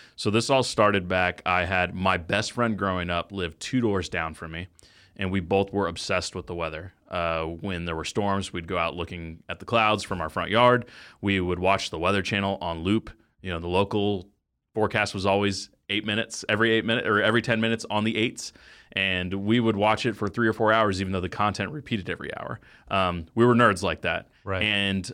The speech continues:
Speaker 1: I even visited my local A B C station. My mom set it up when I was thirteen years old to meet the chief meteorologist,
Speaker 2: Hmm.
Speaker 1: got a tour of the station. I knew it's what I wanted to do. The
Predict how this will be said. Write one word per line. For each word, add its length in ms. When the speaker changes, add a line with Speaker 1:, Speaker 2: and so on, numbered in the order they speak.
Speaker 1:
I 320
even 540
visited 580
my 240
local 640
A 120
B 120
C 220
station. 580
My 160
mom 240
set 220
it 100
up 160
when 100
I 80
was 140
thirteen 420
years 200
old 180
to 60
meet 260
the 60
chief 280
meteorologist, 800
Speaker 2:
Hmm. 120
Speaker 1:
got 140
a 40
tour 200
of 60
the 60
station. 600
I 140
knew 160
it's 120
what 120
I 60
wanted 280
to 80
do. 380
The 160